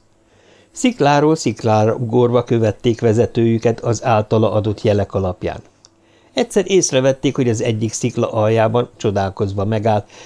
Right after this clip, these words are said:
és amikor odaértek, őket is épp úgy ámulatba ejtette a látvány. Az árnyékban egy megnyúlt arcú, sokat szenvedett férfi aludt, mellére hajolva, és a nyakát átkarolva egy kislány feküdt mellette,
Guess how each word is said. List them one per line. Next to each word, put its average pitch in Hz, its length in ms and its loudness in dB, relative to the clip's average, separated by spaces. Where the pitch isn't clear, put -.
és 226 160 -2
amikor 202 360 0
odaértek, 170 720 -2
őket 139 360 0
is 117 160 -4
épp 131 300 -2
úgy 117 140 -2
ámulatba 98 600 -4
ejtette 92 460 -6
a 87 80 -6
látvány. - 480 -12
Az 190 200 -4
árnyékban 180 680 2
egy 156 180 0
megnyúlt 143 500 0
arcú, 131 440 2
sokat - 420 -2
szenvedett 104 520 0
férfi 107 460 -4
aludt, 101 260 -6
mellére 123 520 4
hajolva, 123 540 2
és 233 200 0
a 175 60 4
nyakát 139 460 0
átkarolva 139 680 2
egy 143 220 -6
kislány 107 420 -2
feküdt 107 400 -4
mellette, 110 640 -2